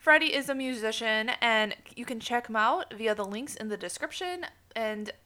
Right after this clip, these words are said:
please give him a like, subscribe, et cetera, if you do click on those links.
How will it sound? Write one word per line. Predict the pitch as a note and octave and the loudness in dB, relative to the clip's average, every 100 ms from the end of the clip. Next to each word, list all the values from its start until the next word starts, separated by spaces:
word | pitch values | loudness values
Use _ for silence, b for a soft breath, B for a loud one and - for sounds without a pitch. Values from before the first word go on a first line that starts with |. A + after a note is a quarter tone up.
| _ | _
please | - C#4 D4+ - | -12 -8 -6 -4
give | A3 A3 | -6 -4
him | A3+ | -6
a | G#3 | -4
like, | F#3 F#3+ A3+ C4+ C4+ - | -6 0 2 2 -4 -10
subscribe, | - G3 - B3 A#3+ A#3+ A#3+ | -16 -14 -4 4 8 8 6
et | - | 0
cetera, | - A3+ A3+ A3+ A3+ A3+ - B - | 0 0 2 4 4 2 -2 B -8
if | G#3+ | -8
you | G#3 | -6
do | G3 G#3+ | -6 -4
click | G#3+ G#3 | -4 -2
on | A3 | -2
those | A3+ A#3+ | -2 -6
links. | D#4+ - - | -10 -10 -18